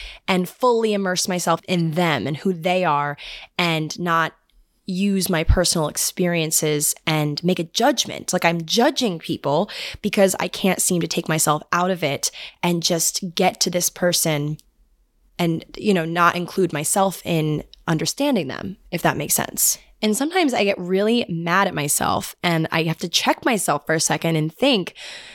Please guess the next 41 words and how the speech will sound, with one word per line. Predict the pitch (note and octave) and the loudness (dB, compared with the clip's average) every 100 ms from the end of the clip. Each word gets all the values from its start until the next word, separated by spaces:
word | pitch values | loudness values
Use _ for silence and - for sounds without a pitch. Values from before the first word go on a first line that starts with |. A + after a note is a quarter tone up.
| - | 0
take | B3 A#3 | 2 2
stock | - B3 B3+ | 0 0 0
of | G#3 | 0
myself. | F#3 - C4 C4+ | 0 2 2 2
And | G3+ | 0
I'm | F#3+ | 2
like, | F3+ - | 0 -2
"Am | A3 E4+ | 0 2
I | G#4 B3+ | 4 4
a | |
good | G3 F#3+ | 2 2
person?" | - E3+ F#3+ A3+ A3+ A#3+ | 2 0 0 0 0 -2
Because | A#3+ G#3+ | -2 -2
sometimes | - D4 E4+ F4 E4+ E4 - - - - - - _ _ _ | 2 0 2 2 2 0 -4 -12 -14 -14 -18 -20 _ _ _
I | G#3+ G#3 G#3+ G#3+ G#3 G#3 - _ _ _ - | 0 2 2 2 2 0 -6 _ _ _ -2
have | A#3 A#3+ | 2 2
these | A3+ A3 - | 2 0 -2
feelings | - G3+ G#3 A3+ A#3+ C4+ - - _ | 0 2 4 2 0 -2 -4 -4 _
or | F#3+ | 0
when | F#3 | 2
I'm | F#3 | 0
trying | - G#3 G3+ G3+ | 0 0 2 2
to | G#3 F#3 F3+ | 2 2 2
understand | F#3 F#3 - F3+ E3+ | 0 0 0 0 0
someone | F#3+ G#3+ G#3+ A3 A3+ | 0 2 2 2 0
and | G3 E3+ | -2 -2
I | |
judge | D#3+ E3+ F#3 - | 2 2 2 0
them | A3 G#3+ G#3+ - | 0 0 -2 -2
and | F3+ | -2
I | E3 E3 | 0 0
then | D#3+ F3 F3 F3 | 0 0 2 0
think, | - - E3+ D#3+ - | -2 0 0 -2 -2
"I | G#3 B3+ | 0 2
am | G3 | 0
the | F3 D#3+ | 0 -4
worst | D#3+ D#3+ F#3 F#3+ - | -4 0 2 2 0
person | - F#3+ - G3 | 0 0 2 0
to | F#3+ E3 | 0 -2
walk | E3+ E3 F3+ - | 2 2 2 -2
this | F3 | -2